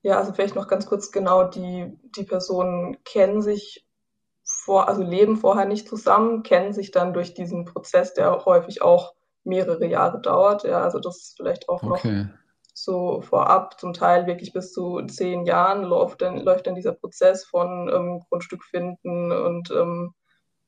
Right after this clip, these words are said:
Speaker 1: alles, was mit so einem Bauvorhaben eben zu tun hat und auch in der Gruppe sich zusammenfinden. Aber die, sie leben davor nicht, also weder im gemeinsamen Haushalt noch in,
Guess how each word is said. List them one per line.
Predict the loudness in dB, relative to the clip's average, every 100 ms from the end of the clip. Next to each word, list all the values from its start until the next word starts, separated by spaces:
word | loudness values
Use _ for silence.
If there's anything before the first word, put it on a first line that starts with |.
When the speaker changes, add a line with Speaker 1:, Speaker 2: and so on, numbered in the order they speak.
| _ _ _ _
Speaker 1:
alles, | -4 -2 0 0
was | 0
mit | -2
so | -4
einem | 4
Bauvorhaben | 4 6 2 2 -2
eben | -6 -10
zu | -16
tun | -12 -4 -2 -2
hat | -6
und | -8 -2
auch | -2
in | -2 0
der | 0 0
Gruppe | 0 2 2 2
sich | -2 -10
zusammenfinden. | -10 -8 -8 -10 -12 -12 -14 -18 _ _ _ 0
Aber | 4 4
die, | 2 -14
sie | -10
leben | -6 -4 -4 -4 -8 -2
davor | -2 0 -2 0
nicht, | -4 -8 -16 _ _ _
also | -4 -4 -4
weder | 2 2
im | 2
gemeinsamen | -4 -4 -4 -6 0
Haushalt | 2 2 -4
noch | -6 -10
in, | -10 -12